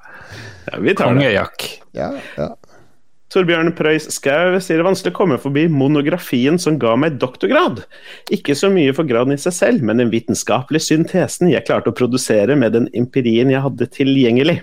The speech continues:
Speaker 3: Oh, mister Fancy Words, han er
Speaker 2: Ja,
Speaker 3: Torbjørn.
Speaker 2: fy faen. Nå, nå driver Torbjørn og provoserer med
Speaker 1: Show
Speaker 2: masse,
Speaker 1: off.
Speaker 2: masse ord her.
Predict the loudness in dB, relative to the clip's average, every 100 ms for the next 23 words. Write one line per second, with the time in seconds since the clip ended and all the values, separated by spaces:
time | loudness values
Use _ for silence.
0 | -8 -6 0 2 2 0 0 2 2 2
1 | 0 2 4 6 6 4 0 0 0 0
2 | 2 2 2 2 4 4 4 4 2 -2
3 | -8 -4 -2 2 4 4 4 4 2 2
4 | 2 4 4 4 4 4 4 4 2 0
5 | -4 -2 2 2 4 2 2 0 -4 -10
6 | -6 -2 0 0 -2 -2 -2 -2 -2 0
7 | 2 2 2 0 0 0 -2 -4 -2 -2
8 | 0 0 2 4 2 0 -2